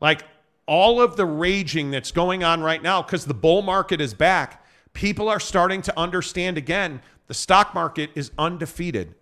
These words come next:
It always comes back. That's why when you go through the Tri-Day pro-, the try day trading dot com program, you look at their graduates, they have a ton of graduates that are doing it part-time.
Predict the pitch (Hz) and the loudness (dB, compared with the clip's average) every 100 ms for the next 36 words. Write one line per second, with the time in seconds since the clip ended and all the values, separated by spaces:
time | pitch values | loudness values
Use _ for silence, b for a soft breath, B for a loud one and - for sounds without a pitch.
0 | - 143 - - 139 160 135 110 87 85 | -6 -6 -6 -2 4 4 4 0 -2 -8
1 | - _ _ 139 113 110 117 92 76 - | -16 _ _ -4 -4 -4 -4 -2 -4 -10
2 | b b 143 170 - 214 208 196 180 143 | b b 0 0 2 0 0 0 -2 2
3 | 180 196 202 170 - 180 165 165 147 - | 2 2 -4 -4 -2 2 2 2 -2 -2
4 | 175 - 135 120 - 180 170 151 175 165 | -4 -4 -8 -4 2 4 2 0 -2 0
5 | 151 147 160 131 - 226 175 147 147 160 | 2 2 0 -2 -2 -2 0 -2 0 -2
6 | 175 208 185 160 160 202 147 135 120 - | -2 -2 -2 0 2 2 2 -2 -2 -6
7 | - b b b 208 254 233 - - 214 | -16 b b b 0 0 -2 -6 -4 -2
8 | 220 165 175 170 156 131 - 151 123 151 | -2 2 2 2 0 -2 -2 -2 -2 -2
9 | 170 160 139 - 180 185 - 180 156 117 | 0 -2 -4 -2 0 0 -2 -4 -2 -4